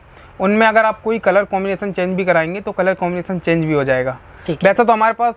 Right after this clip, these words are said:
Speaker 1: only unique and different and designer piece ही होते हैं, क्योंकि
Speaker 2: ठीक है।
Speaker 1: ordinary हम कुछ नहीं बेचते हैं, सिर्फ डिजाइनरों की replica, और
Speaker 2: बिल्कुल
Speaker 1: कम
Speaker 2: सही
Speaker 1: से
Speaker 2: कहा।
Speaker 1: कम रेटों में।
Speaker 2: And एमी खान Vlog भी आपको वही collection दिखाता है जो totally designer और यूनिक होता है। तो please, अ,
Speaker 1: और
Speaker 2: आगे
Speaker 1: अभी
Speaker 2: भी
Speaker 1: से नहीं, ये हमारी ना अस्सी साल पुरानी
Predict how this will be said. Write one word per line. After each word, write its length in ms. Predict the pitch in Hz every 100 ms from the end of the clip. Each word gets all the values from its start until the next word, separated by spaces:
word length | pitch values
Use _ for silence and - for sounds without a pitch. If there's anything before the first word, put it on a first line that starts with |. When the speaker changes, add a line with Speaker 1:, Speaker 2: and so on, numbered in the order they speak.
| 170
Speaker 1:
only 340 | 202 220 214
unique 240 | 208 214 233
and 140 | 226 185
different 360 | 190 208 208
and 220 | 202 208 175
designer 380 | 165 180 185 170
piece 200 | 175 165
ही 60 |
होते 220 | 151 120
हैं, 180 | 127 127 - - -
क्योंकि 160 | 202
Speaker 2:
ठीक 80 | 214
है। 40 | 202
Speaker 1:
ordinary 320 | 202 226 240
हम 80 | 214
कुछ 180 | 220
नहीं 140 | 226 226
बेचते 260 | 185 175
हैं, 100 | 226
सिर्फ 200 | 208 202
डिजाइनरों 520 | 190 170 175 180 196 196
की 120 | 226
replica, 500 | 165 156 139 143 139
और 220 | 131 175
Speaker 2:
बिल्कुल 180 | 185 220
Speaker 1:
कम 60 |
Speaker 2:
सही 80 | 214
Speaker 1:
से 100 | 202
Speaker 2:
कहा। 140 | 233 214
Speaker 1:
कम 60 |
रेटों 240 | 185 160 147
में। 240 | 160 202
Speaker 2:
And 160 | 202 196
एमी 200 | 190 214
खान 160 | 226
Vlog 240 | 208 202 190
भी 80 |
आपको 280 | 220 202 226
वही 200 | 202 180
collection 360 | 196 196 196 202
दिखाता 300 | 170 160 170
है 60 |
जो 100 | 185
totally 320 | 185 180 180 190
designer 340 | 156 143 165
और 120 | 202
यूनिक 300 | 180 156 156
होता 240 | 139 117 120
है। 240 | 117 120
तो 160 | - 156
please, 320 | 196 240 -
अ, 120 | -
Speaker 1:
और 160 | 196 226
Speaker 2:
आगे 120 | 196
Speaker 1:
अभी 100 | 202
Speaker 2:
भी 120 | 247
Speaker 1:
से 140 | 233
नहीं, 280 | 262 247 294
ये 180 | 269 247
हमारी 260 | 233 226 254
ना 100 | 302
अस्सी 360 | 214 208 -
साल 200 | 226 226
पुरानी 480 | 208 - 196 220 202